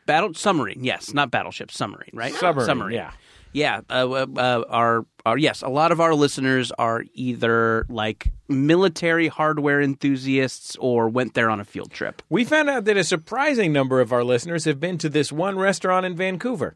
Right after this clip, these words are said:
Speaker 1: Sure.
Speaker 2: What was it? Vidges?
Speaker 1: Vidges.
Speaker 2: Vidges Restaurant in Vancouver. A, a listener, a Jordan Jesse Go listener, came to our show in Seattle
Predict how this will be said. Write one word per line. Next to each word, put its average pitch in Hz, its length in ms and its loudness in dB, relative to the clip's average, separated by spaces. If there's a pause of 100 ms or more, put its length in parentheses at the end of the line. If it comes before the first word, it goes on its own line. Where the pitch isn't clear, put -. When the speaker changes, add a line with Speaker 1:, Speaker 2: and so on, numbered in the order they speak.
(140)
Speaker 1:
Sure. 180 540 2 (180)
Speaker 2:
What 196 120 -2
was 208 100 2
it? 202 240 2
Vidges? 202 500 2
Speaker 1:
Vidges. 185 720 0
Speaker 2:
Vidges 190 520 2
Restaurant 190 420 4
in 151 60 0
Vancouver. 156 480 4
A, 139 180 2
a 143 300 0 (120)
listener, 165 640 0 (320)
a 131 80 -2
Jordan 254 260 -2
Jesse 190 300 -2
Go 151 120 4
listener, 117 520 0 (1040)
came 233 400 -2
to 202 220 0
our 143 100 4
show 151 380 2
in 127 120 -2
Seattle 104 720 -4